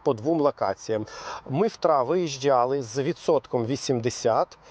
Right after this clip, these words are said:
сюди ми приїхали з відсотком сімдесят шість. Нагадую, ця машина їхала тільки в режимі Б, і один раз ми їхали в режимі Еко, другий раз ми їхали в режимі Комфорт.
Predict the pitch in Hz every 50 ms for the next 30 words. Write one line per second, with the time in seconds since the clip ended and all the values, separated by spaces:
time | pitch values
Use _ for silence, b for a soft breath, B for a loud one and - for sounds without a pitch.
0 | B B - - - - 220 113 139 165 214 247 220 - - 139 123 113 120 151
1 | - - - 214 220 220 220 220 139 113 120 123 - - - 185 180 - - 165
2 | 143 - - 120 113 110 117 - - 156 - - - 113 101 - - B B B
3 | B B B - 127 175 170 139 143 120 104 104 113 107 107 113 - - - -
4 | - 175 175 151 147 135 - - - 127 123 143 175 202 - - 117 120 151 156
5 | - - 143 131 123 117 117 - - _ - 185 175 143 - - 127 110 117 135
6 | 127 104 120 127 117 110 107 107 92 - 135 170 220 254 - B B B B B
7 | B B B B - - - - - 170 151 135 185 180 151 139 135 131 123 -
8 | - 131 131 131 127 120 - - 131 127 123 123 135 123 98 113 120 113 113 117
9 | - 151 151 202 214 - - 294 254 - 123 120 139 202 220 151 139 127 143 170
10 | - - 123 117 127 165 - - 165 143 127 117 117 110 101 131 139 135 127 -
11 | - 110 107 - - 104 98 -